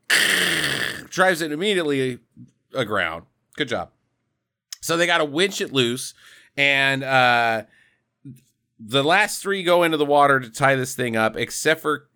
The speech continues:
uh, Carrie Werer's character. They leave her alone with, uh, Sarong, and she pulls a knife, and he's like, "Oh, yeah,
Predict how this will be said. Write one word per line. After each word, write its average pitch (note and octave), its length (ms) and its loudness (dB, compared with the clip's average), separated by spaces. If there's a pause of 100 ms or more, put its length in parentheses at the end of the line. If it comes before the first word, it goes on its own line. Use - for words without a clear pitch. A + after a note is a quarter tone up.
uh, A2+ 340 0 (180)
Carrie B2+ 240 -2
Werer's A2 320 -2
character. F2+ 480 -6 (300)
They G#2+ 140 0
leave D3 240 2
her E3+ 180 2
alone C#3 340 4
with, A#2 260 -4
uh, A2+ 200 0
Sarong, A2+ 560 -2 (360)
and A#2 460 -2
she A3+ 460 -4
pulls F3 240 0
a D4 60 -2
knife, F#3 340 0 (320)
and D3+ 420 2
he's F3+ 320 -4
like, E3 300 2
"Oh, C3+ 240 0
yeah, C3+ 360 0